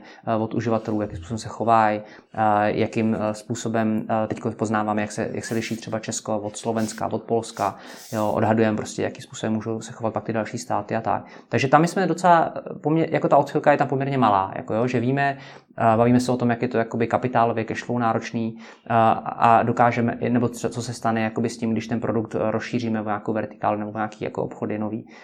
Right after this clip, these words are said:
Takže tam, a, tam my jsme dost přesní. U Vím víc třeba projektu, který, a, který začínal s online kurzama, dneska řeší jako z části online kurzy a skoro z větší části řeší jakoby tu, a, ty kariérní jako příležitosti,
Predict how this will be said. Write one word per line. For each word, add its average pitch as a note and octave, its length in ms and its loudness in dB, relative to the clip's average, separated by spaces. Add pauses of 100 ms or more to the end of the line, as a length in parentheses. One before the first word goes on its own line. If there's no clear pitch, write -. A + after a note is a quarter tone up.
(140)
Takže A#2 220 0
tam, B2 320 4
a, A2+ 340 4
tam A#2+ 340 2
my A#2+ 60 0
jsme B2+ 160 -4
dost C3 120 0
přesní. D3 480 -4 (260)
U D#3 120 6
Vím D#3 200 6
víc D3+ 200 -2
třeba D3 160 6
projektu, C3 340 4
který, C#3 380 0 (280)
a, B2 140 6
který C3 500 6 (140)
začínal B2 420 2
s B2+ 100 -6
online B2 240 4
kurzama, A#2+ 480 2
dneska A2+ 320 -2
řeší A#2+ 280 -4
jako A#2 280 0 (420)
z - 140 -8
části A#2+ 420 2
online A#2 240 0
kurzy A#2 380 -2 (320)
a A2+ 300 6 (100)
skoro A#2+ 300 -2
z A2 40 -2
větší A#2 240 -2
části A#2 340 0
řeší - 220 -6
jakoby A2+ 280 -2
tu, A#2 400 -4
a, A2 140 -2
ty - 140 -4
kariérní A2+ 460 2
jako A2 180 -4
příležitosti, A2+ 640 -6